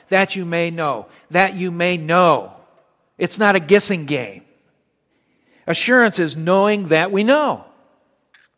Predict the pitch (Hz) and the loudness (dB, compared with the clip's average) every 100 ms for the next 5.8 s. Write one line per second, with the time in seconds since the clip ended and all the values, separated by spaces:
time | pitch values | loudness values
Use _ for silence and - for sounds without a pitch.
0 | _ _ _ _ _ _ 170 165 247 269 | _ _ _ _ _ _ -6 0 2 2
1 | 226 202 170 151 175 170 156 139 147 156 | 0 -2 -4 -2 0 0 -2 -12 -8 -8
2 | 131 175 185 165 139 156 156 147 156 143 | -4 -4 -2 -2 -4 -4 -6 -8 -14 -8
3 | 160 156 170 170 131 127 131 139 151 139 | -8 -4 -4 -6 -8 -8 -8 -10 -8 -8
4 | 147 165 120 127 131 135 131 - 139 139 | -8 -10 -12 -14 -12 -12 -12 -10 -10 -10
5 | 139 139 165 - - 117 - | -12 -10 -10 -10 -14 -16 -16